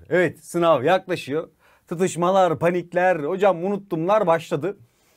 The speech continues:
Bazı sorumluluklarınız var. Tabii sizlerin sorumluluğunun yanında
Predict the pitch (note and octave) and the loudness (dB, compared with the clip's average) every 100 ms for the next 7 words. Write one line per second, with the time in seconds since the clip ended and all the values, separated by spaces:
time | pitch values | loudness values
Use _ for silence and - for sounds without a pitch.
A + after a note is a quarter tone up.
0 | _ _ _ C3+ D3 D#3+ D#3 E3 E3 E3+ | _ _ _ 0 2 0 -2 -2 -2 -2
1 | E3 D#3 F3+ C3 D#3 - _ _ _ C#3+ | -2 0 0 -4 -6 -8 _ _ _ -4
2 | C#3 B2 C3+ C3 D3 C3 D3+ D3+ A#2+ G#2+ | -2 -4 -8 -2 -2 -2 -2 -2 -2 -8
3 | G#2+ E3 A#2+ B2+ G3 | -6 -6 -4 -4 -6